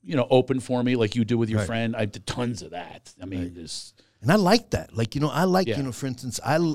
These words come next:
Speaker 2: I love
Speaker 1: But don't you find that they, don't you find that they are even ungrateful?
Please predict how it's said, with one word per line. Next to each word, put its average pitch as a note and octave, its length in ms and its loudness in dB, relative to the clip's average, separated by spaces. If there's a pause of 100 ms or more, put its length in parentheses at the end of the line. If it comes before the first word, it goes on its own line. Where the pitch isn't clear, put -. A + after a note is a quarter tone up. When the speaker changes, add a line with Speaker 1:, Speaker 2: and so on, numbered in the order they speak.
(140)
Speaker 2:
I D#3+ 120 4
love D#3+ 540 2 (380)
Speaker 1:
But C#3 100 -2
don't G#3 160 2
you G#3+ 80 4
find D#3+ 300 0
that C#3 120 -4
they, C3+ 360 0 (600)
don't - 180 -2
you G#2+ 100 -2
find A#2 300 -2
that G#2 100 -4
they A2+ 320 0 (160)
are C3 260 0
even C3+ 240 -2
ungrateful? B2+ 640 -6